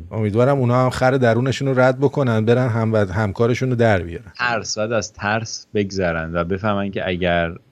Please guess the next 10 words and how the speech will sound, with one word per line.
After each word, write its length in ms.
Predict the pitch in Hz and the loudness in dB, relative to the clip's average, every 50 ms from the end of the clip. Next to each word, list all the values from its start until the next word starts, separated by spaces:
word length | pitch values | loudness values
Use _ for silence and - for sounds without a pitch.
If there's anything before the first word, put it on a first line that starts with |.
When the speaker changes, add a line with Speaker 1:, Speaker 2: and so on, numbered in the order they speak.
| _ _ _ _ - | _ _ _ _ -2
Speaker 2:
وایسن 460 | 98 92 90 92 92 - - 95 90 | 0 2 2 2 2 0 -2 -4 -4
الان 280 | 87 87 85 90 90 87 | -4 -4 -4 -4 -6 -6
هیچی 340 | 90 87 - - - - | -8 -10 -10 -10 -8 -6
نگن، 720 | 90 90 85 85 85 90 95 104 101 95 90 85 85 87 92 - _ _ _ _ _ _ _ _ _ _ | -4 -4 -4 -4 -2 -2 -2 -2 -2 -2 -2 -4 -6 -6 -10 -12 _ _ _ _ _ _ _ _ _ _
دو 120 | 110 104 | 0 2
روز 200 | 107 117 113 98 | 4 2 2 0
دیگه 140 | 101 98 107 | -2 -4 -4
نوبت 320 | 110 110 101 101 101 - 123 | -2 -2 0 0 -2 -2 -4
خودشون 460 | - - 123 120 104 82 - 87 82 | -2 -2 0 0 0 -2 -4 -8 -8
می‌شه. 320 | 80 82 76 - - 82 | -8 -10 -10 -10 -12 -14